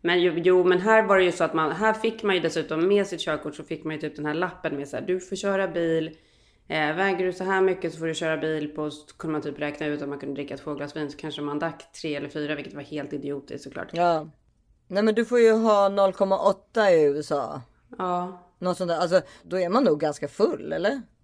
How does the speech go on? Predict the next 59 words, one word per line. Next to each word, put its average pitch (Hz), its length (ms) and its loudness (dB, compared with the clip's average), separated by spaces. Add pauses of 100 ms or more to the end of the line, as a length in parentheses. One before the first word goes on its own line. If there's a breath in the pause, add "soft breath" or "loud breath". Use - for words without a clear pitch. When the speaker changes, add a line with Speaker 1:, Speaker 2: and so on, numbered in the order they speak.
(480)
Speaker 1:
Ja, 190 80 -4
det 180 80 -4
är - 20 4
ju 180 60 4
inte 185 140 -2
nyktert 220 380 -2
i - 40 -8
alla - 140 -4
fall. - 140 -6 (160)
Speaker 2:
<laughs> - 140 -20
Nej, 254 840 0 (120)
jag 202 120 -4
tänker 233 380 0
det. 151 160 -2 (540 loud breath)
Speaker 1:
Men 180 200 0
det 208 140 8
gör 214 340 6
man 208 200 4
ju 190 80 6
inte. - 320 -2 (100)
Alltså, 165 200 -6
det 175 100 -2
gör 180 220 2
man 170 180 2
ju 170 60 0
inte 156 240 -6
som 151 200 -4
en 151 80 -2
vuxen 170 340 -2
person. 147 260 -4
Men 156 200 -2
det 165 60 -2
är 165 140 0
klart 175 220 -2
att 160 140 -4
unga 165 360 -2
gör 185 200 0
det. 180 120 -6
Men 147 140 -4
här 180 160 0
är 190 160 2
de 196 160 4
ju 185 60 4
också 156 220 -8
så 151 120 -8
här, 143 180 -6
åker 160 220 -6
du 160 80 -4
dit 220 360 -6
på 208 60 0
en 185 80 4
D 160 120 0
U 151 160 -4 (160)
I, 139 140 -8
då 190 100 0
har 180 260 -2
du 190 140 -4
ju 147 140 -4
ett 143 140 -12